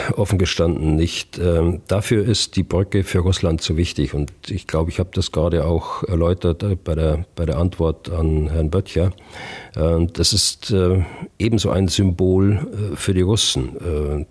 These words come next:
dass die Ukraine zu Russland gehört. Äh, und, äh, die Versorgung der Krim, äh, habe ich gerade schon, äh, zum Ausdruck gebracht, ergänzt eben um die Versorgung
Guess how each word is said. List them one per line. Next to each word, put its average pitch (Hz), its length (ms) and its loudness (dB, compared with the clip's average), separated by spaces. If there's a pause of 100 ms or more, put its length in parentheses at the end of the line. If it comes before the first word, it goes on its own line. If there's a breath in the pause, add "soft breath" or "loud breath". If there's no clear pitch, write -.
(140)
dass - 220 -4
die - 80 -2
Ukraine 82 500 2
zu - 160 -4
Russland 73 400 0
gehört. 76 480 -2 (580 loud breath)
Äh, - 60 -6
und, 95 800 -2
äh, 98 360 2 (140)
die 95 320 0
Versorgung 90 560 2
der 87 100 2
Krim, 98 480 2 (240 loud breath)
äh, 85 480 -2
habe - 200 -2
ich - 80 -6
gerade 90 280 0
schon, 87 380 2 (180 loud breath)
äh, 101 800 -8
zum - 160 -4
Ausdruck 92 320 0
gebracht, 92 420 -2 (460 loud breath)
ergänzt 92 460 0
eben 95 180 2
um 92 160 2
die 90 100 2
Versorgung 87 680 0